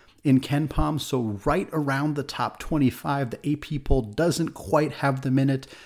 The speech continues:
They received four votes last week, so they're still getting consideration for being a top twenty-five team, but that loss to Creighton certainly helped them.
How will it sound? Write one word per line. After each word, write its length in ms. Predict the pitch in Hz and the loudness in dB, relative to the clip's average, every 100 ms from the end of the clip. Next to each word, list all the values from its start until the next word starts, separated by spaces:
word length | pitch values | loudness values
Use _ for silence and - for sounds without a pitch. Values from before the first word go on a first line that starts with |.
| - | -10
They 80 | - | -2
received 400 | 113 - 135 123 | -2 0 2 2
four 280 | - 120 123 | 0 0 0
votes 360 | 107 113 113 113 | 4 2 2 -2
last 320 | 110 110 - | 0 -2 -2
week, 180 | 110 107 | -4 -2
so 140 | - | -4
they're 140 | 107 | -4
still 260 | 107 - 113 | -4 -2 -4
getting 320 | 98 117 113 | -2 -2 -2
consideration 880 | 110 117 - 117 110 127 131 143 120 - _ _ _ _ _ _ - | -2 -4 -2 -2 0 0 2 2 0 -2 _ _ _ _ _ _ -16
for 140 | - 131 | -2 2
being 200 | 127 131 | 4 2
a 40 | |
top 240 | 131 123 | 2 -2
twenty-five 420 | - 127 - 123 120 | 0 -2 0 -4 0
team, 180 | 135 | 0
but 100 | 117 | 0
that 160 | 107 98 | -2 -4
loss 240 | 101 104 | -4 -6
to 80 | - | -8
Creighton 400 | - 110 - 110 - - - | -6 -4 -4 -4 -6 -16 -20
certainly 460 | - - 117 110 107 | -14 -2 -2 0 -4
helped 360 | - 107 - 123 | -4 -6 -6 -4
them. 260 | 110 113 | -2 -2